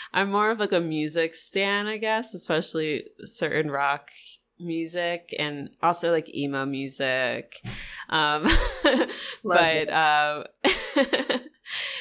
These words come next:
Speaker 1: but yeah, in terms of, I'm, like, trying, I guess if I had to think about it, then, like, it's just, it's not there.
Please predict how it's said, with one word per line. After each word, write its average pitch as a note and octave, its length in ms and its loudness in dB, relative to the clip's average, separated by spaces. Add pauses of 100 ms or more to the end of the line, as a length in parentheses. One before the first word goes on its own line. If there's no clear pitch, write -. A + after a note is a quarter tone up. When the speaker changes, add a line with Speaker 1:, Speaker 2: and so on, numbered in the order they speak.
(120)
Speaker 1:
but A3+ 180 6
yeah, A#3 360 8
in F#3+ 140 -2
terms B3 420 -10
of, C4 460 -4 (100)
I'm, A#3+ 260 -8
like, B3+ 180 -14
trying, B3 320 -10
I A3+ 100 0
guess D#4+ 180 -2
if G4 80 -2
I E4 60 6
had A#3 140 2
to E3 80 2
think E3+ 220 -4
about C3+ 300 0
it, B2 220 -2
then, C#3 180 -4
like, C3 340 -4
it's - 260 -6
just, - 500 -12 (840)
it's D#3+ 200 -4
not B2 220 0
there. C3+ 440 2